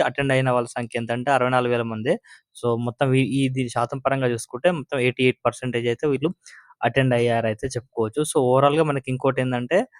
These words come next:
మనకి ఫిఫ్టీ వన్ సబ్జెక్ట్స్‌కి ఎగ్జామ్స్ నిర్వహించాల్సి ఉండే అన్నమాట సీపీ గేట్ వాళ్ళు. So,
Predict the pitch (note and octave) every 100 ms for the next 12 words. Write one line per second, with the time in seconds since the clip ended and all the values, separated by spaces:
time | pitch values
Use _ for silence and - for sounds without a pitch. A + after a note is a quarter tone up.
0 | _ _ - B2 C3 C3 - - D3+ D#3
1 | D3+ C3+ C#3+ C3+ - G3 C3+ C3 D3 D3+
2 | B2+ B2+ C3 B2+ C3 B2+ B2+ D3+ C3 B2+
3 | A#2+ A2+ A#2 A#2+ A#2 A#2+ G#2+ A2 A2 G#3
4 | - - - -